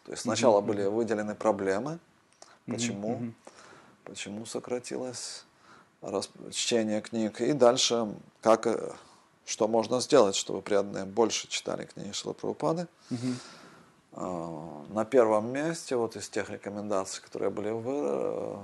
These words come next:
Speaker 1: выработаны, это организация, а, например, марафонов по чтению книг Шрилы Прабхупады.
Speaker 2: Мгм, мгм. А каким образом,
Speaker 1: М.
Speaker 2: допустим, можно организовать подобный
Speaker 1: Ну,
Speaker 2: марафон?
Speaker 1: какой-то день, например, Экадаши.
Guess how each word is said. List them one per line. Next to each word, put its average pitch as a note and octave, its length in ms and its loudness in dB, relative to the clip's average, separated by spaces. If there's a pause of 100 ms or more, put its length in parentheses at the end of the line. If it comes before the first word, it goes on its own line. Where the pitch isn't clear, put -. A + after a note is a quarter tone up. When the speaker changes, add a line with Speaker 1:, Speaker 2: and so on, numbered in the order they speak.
Speaker 1:
выработаны, B2+ 580 -2
это A2+ 400 -4 (640)
организация, A#2+ 1160 2 (760)
а, F2+ 280 -10
например, A2 440 -2
марафонов A#2+ 840 2
по G#2 140 -4
чтению A#2 460 -4
книг G2 280 -14
Шрилы - 240 -12
Прабхупады. G2 460 -12 (120)
Speaker 2:
Мгм, A2+ 460 -6 (140)
мгм. G#2+ 380 -10 (1500)
А G#2 100 0
каким A#2 360 0
образом, B2 380 4
Speaker 1:
М. A2+ 40 0
Speaker 2:
допустим, A#2+ 400 -2
можно A#2 300 -4
организовать A2+ 640 -2
подобный A2+ 440 -2
Speaker 1:
Ну, D4 200 4
Speaker 2:
марафон? A#2 340 -4
Speaker 1:
какой-то B2 420 8
день, A2+ 380 4
например, G2 420 -6
Экадаши. G#2+ 580 -4